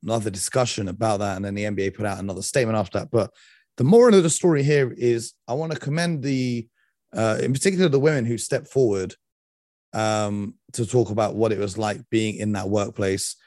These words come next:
Um, there is absolutely no place for any type of discrimination or derogatory language in the workplace or outside the workplace or any of it. So salute to, to, to the people that spoke up. And I just hope that we stop having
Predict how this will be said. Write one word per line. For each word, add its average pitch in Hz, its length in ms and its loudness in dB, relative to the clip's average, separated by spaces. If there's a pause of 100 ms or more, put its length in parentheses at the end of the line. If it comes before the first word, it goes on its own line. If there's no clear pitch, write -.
(500)
Um, 107 560 2 (100)
there 120 220 4
is 123 100 2
absolutely 127 380 0
no 123 220 2
place 107 360 -4
for - 200 -8
any 113 340 -2
type 104 320 -6
of 95 60 -10
discrimination 98 840 -4
or 92 140 -6
derogatory 95 480 0
language 92 520 -2 (680)
in 120 100 2
the 123 60 6
workplace 120 480 2
or 110 100 2
outside 117 360 0
the 101 60 -4
workplace 98 460 -4
or - 100 -8
any 104 140 0
of 95 80 -2
it. 98 240 -2
So 95 500 -2
salute 104 420 2
to, - 200 -12 (160)
to, 104 380 0
to 117 100 -2
the 104 80 0
people 101 300 0
that - 80 -6
spoke 107 320 0
up. 104 240 -2 (420)
And 139 180 0
I 156 120 2
just 180 200 0
hope 185 360 2
that 127 160 0
we 120 160 -2
stop - 500 -2
having 104 720 -4